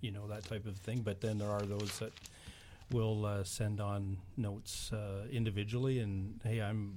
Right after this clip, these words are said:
very open and willing to receive those. And,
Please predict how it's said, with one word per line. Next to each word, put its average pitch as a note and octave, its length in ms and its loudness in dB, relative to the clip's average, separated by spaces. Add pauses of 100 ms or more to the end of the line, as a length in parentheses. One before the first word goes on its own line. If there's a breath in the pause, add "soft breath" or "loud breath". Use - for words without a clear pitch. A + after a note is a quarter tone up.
very A2 240 2
open G#2+ 380 -2
and G2 220 0
willing G#2+ 320 0
to F#2+ 320 0
receive A#2+ 500 0
those. C#3+ 380 2
And, F#2 260 0